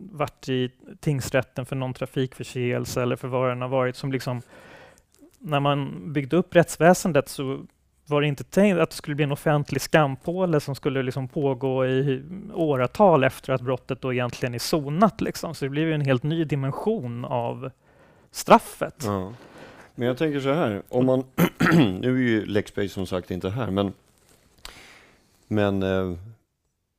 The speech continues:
Speaker 2: om man skulle liksom försöka hitta ett argument från, från andra sidan, så det är ju ändå offentliga uppgifter.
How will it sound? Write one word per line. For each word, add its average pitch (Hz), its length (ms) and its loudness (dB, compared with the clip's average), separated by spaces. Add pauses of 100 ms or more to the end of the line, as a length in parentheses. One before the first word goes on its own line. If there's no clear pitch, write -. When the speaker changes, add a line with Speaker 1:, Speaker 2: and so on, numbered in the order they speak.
(140)
Speaker 2:
om 101 120 -4
man 92 220 -2 (140)
skulle 92 340 -8
liksom 90 480 -4 (600)
försöka 92 320 -4
hitta 90 600 -2
ett - 220 -6
argument 87 520 -2
från, 85 420 -8
från 95 200 -4
andra 85 260 -4
sidan, 90 440 -6
så 90 260 -4 (520)
det 117 120 2
är 101 40 6
ju 90 140 2
ändå 151 200 2
offentliga 90 420 -4
uppgifter. 98 540 -8